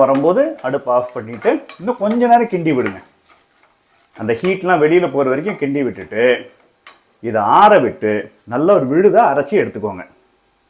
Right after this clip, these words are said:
இப்போ நம்ம சாம்பார் வைக்க ஆரம்பிச்சிடலாம்.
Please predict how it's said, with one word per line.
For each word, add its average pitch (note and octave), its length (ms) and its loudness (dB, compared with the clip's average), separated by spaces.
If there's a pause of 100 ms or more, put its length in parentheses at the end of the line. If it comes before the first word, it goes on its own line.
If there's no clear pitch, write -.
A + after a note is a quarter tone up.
(1040)
இப்போ A#3 140 -2 (100)
நம்ம D#3+ 220 2 (760)
சாம்பார் A3 380 6
வைக்க E3+ 160 2 (120)
ஆரம்பிச்சிடலாம். D3+ 640 2